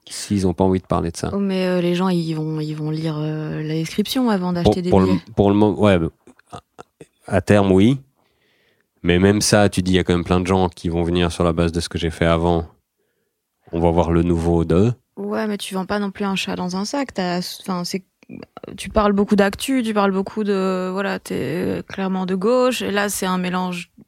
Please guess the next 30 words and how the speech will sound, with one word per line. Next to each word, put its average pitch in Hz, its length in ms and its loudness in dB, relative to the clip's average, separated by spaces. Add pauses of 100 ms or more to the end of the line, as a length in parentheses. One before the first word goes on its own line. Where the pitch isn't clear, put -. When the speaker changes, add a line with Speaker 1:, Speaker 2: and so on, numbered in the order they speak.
(140)
Speaker 2:
un 185 80 -4
peu 185 180 -4
des 185 120 2
deux, 247 340 4
parce 247 140 -8
que 190 140 -2
c'est - 160 -4
Speaker 1:
Non, 92 40 6
Speaker 2:
genre 85 60 2
Speaker 1:
mais 82 60 2
tu - 140 -4
serais - 220 2
surprise. 98 480 2
Genre, 85 300 2 (380)
moi, 87 160 2
j'ai 85 80 2
l'impression 85 260 0
que 85 80 0
mes 82 100 4
positions 85 360 0
politiques, 85 640 -2 (200)
sans 80 340 -2
être - 280 -2 (680)
extrêmement 90 380 0
identifiables, 85 600 2
sont - 100 -10
quand 85 80 2
même 80 160 0
claires 87 420 2
de, 78 320 -4